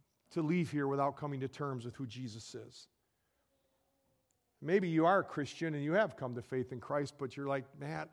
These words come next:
last thing that's kinda experiencing right now is peace. I don't have it." We talked a couple weeks ago that obedience brings hope, and o-, obedience brings peace too.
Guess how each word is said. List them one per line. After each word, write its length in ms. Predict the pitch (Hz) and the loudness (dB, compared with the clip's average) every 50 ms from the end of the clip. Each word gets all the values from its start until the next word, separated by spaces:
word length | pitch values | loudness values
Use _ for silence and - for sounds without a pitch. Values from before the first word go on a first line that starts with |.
| _ - | _ -16
last 420 | 156 - 151 160 160 160 - - | -8 -4 -2 -2 -2 -4 -6 -6
thing 160 | 175 165 156 | -4 -4 -2
that's 460 | 147 151 147 - - - - - - _ _ _ _ _ _ _ _ _ _ _ - | -2 -4 -4 -6 -18 -20 -20 -20 -20 _ _ _ _ _ _ _ _ _ _ _ -10
kinda 340 | 156 151 156 151 147 135 | -8 -6 -4 -2 -2 -2
experiencing 800 | 135 127 - - - _ - 165 160 160 156 139 - - 156 143 | -2 -4 -8 -14 -18 _ -4 -4 -2 -2 -4 -6 -6 -8 -8 -6
right 220 | 139 135 143 143 147 | -4 -4 -6 -6 -6
now 260 | 156 151 156 147 127 | -6 -4 -4 -4 -6
is 120 | 120 120 - _ _ _ _ | -8 -12 -16 _ _ _ _
peace. 580 | - - - 127 98 87 - - - - - _ _ _ _ _ _ _ _ _ _ _ _ _ _ _ _ _ _ _ _ - | -20 -14 -12 -10 -10 -10 -12 -16 -18 -18 -18 _ _ _ _ _ _ _ _ _ _ _ _ _ _ _ _ _ _ _ _ -14
I 40 | 131 | -12
don't 160 | 139 147 131 | -10 -8 -6
have 280 | 107 135 143 143 127 101 | -6 -4 -2 -4 -4 -4
it." 120 | 101 - _ _ _ _ _ _ _ _ _ _ _ _ _ _ _ _ _ _ _ _ _ _ | -8 -14 _ _ _ _ _ _ _ _ _ _ _ _ _ _ _ _ _ _ _ _ _ _
We 100 | 143 139 | -16 -14
talked 340 | 131 - 175 170 160 160 - | -6 0 2 2 2 2 0
a 140 | 147 131 110 - - _ _ _ | -4 -4 -4 -6 -16 _ _ _
couple 300 | - 175 170 165 - 143 127 | -2 -2 -2 0 0 0 2
weeks 280 | 127 131 127 - - | 2 2 0 -2 -6
ago 260 | 143 123 135 131 135 139 | -6 -2 0 0 2 2
that 240 | 135 127 123 123 - - | 2 0 0 -2 -4 -6
obedience 600 | 135 123 113 120 139 143 139 139 127 120 107 - | -6 -6 -2 0 0 0 2 2 0 0 -4 -10
brings 440 | - - 123 120 120 117 107 - - - | -10 -8 -6 -6 -4 -6 -8 -10 -14 -6
hope, 360 | - 143 151 135 131 143 - | -2 0 0 0 0 -2 -6
and 140 | 131 113 117 | -6 -4 -2
o-, 180 | 120 131 - - | -4 -4 -4 -6
obedience 520 | 123 120 113 110 127 143 160 151 110 104 104 | -10 -14 -10 -6 -4 -4 -2 -2 -4 -6 -8
brings 300 | - - 123 113 101 - | -10 -12 -12 -12 -12 -14
peace 400 | _ - - 175 139 104 - - | _ -14 -10 -10 -10 -10 -12 -14
too. 300 | - - 196 185 135 | -12 -12 -12 -12 -12